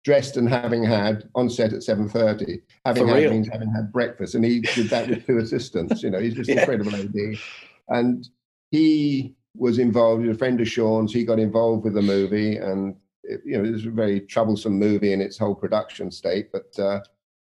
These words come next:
Speaker 1: he was almost a producer on it, and he said, "Look, we're gonna get Vic,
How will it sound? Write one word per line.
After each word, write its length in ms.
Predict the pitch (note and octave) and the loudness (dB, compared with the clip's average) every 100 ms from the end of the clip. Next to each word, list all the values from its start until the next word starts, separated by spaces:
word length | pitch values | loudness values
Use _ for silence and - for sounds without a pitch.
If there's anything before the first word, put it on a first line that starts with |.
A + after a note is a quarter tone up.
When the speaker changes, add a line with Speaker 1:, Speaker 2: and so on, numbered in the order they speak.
| _ - | _ 0
Speaker 1:
he 180 | A#2+ A#2 | 2 4
was 340 | A2+ G#2 - | 4 0 -4
almost 400 | B2 A2+ G#2+ A2 | 0 2 2 0
a 40 | |
producer 600 | G2 G#2 A2 A2+ A2 G2 | -2 0 2 2 2 0
on 120 | G#2+ G2+ | 2 2
it, 260 | E2 - | 0 -4
and 340 | G2+ F#2+ F#2+ F#2 | -6 -4 -4 -6
he 260 | G2+ A2+ | -2 0
said, 280 | A2 G#2+ G2 | 2 0 -2
"Look, 160 | G#2+ - | -2 -4
we're 100 | G2 | -4
gonna 140 | G2+ | -4
get 160 | G2+ G2 | -4 -4
Vic, 260 | G2+ G2+ | -4 -6